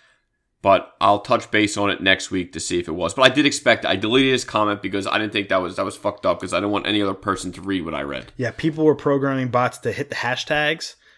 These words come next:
Speaker 1: Yeah.
Speaker 2: and just comment on all the hashtags and stuff like
Speaker 1: Yeah,
Speaker 2: that.
Speaker 1: that was messed up.
Speaker 2: It's really, some people just wanna watch the world
Speaker 1: Yeah,
Speaker 2: burn.
Speaker 1: literally.
Speaker 2: Uh, but again, I di-, don't love it because you're supposed to. Formulate your own opinion.
Speaker 1: Yeah.
Speaker 2: To me, this is smack dab in the middle of the M C U.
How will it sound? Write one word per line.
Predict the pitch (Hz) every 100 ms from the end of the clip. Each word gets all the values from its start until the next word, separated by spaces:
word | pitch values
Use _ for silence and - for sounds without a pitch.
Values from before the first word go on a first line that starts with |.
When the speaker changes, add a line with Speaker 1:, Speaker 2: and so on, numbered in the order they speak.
| _
Speaker 1:
Yeah. | - 80
Speaker 2:
and | 113 107
just | 113 104
comment | - 139 123 120
on | 107
all | 107
the | 101
hashtags | 101 92 - 95 90
and | 98
stuff | - 95
like | 85
Speaker 1:
Yeah, | 78
Speaker 2:
that. | 87 -
Speaker 1:
that | 113
was | 98
messed | 80 76 -
up. | -
Speaker 2:
It's | 135
really, | 143 175 175 139 135 - 170 - _
some | - 143
people | 127 156 147
just | 131 123
wanna | 139
watch | 127 127
the | -
world | 113 117
Speaker 1:
Yeah, | 101 110
Speaker 2:
burn. | 101
Speaker 1:
literally. | 95 98 87 87 - -
Speaker 2:
Uh, | 123 120 110 -
but | 135 131
again, | 131 120 104 - - - _
I | 120
di-, | 127 139 131
don't | 135 139 151
love | 165 147
it | 147
because | - 135 135 123 -
you're | 127 117
supposed | 131 127 120 -
to. | 95 - - _
Formulate | - - 185 160 160 156
your | 143
own | 143
opinion. | 156 - 147 131 131
Speaker 1:
Yeah. | - -
Speaker 2:
To | -
me, | 143 143
this | 131 120
is | 101
smack | - 120 117 127
dab | 135 120 123
in | 123
the |
middle | 120 123
of |
the | 123
M | 120
C | 117 -
U. | 110 165 190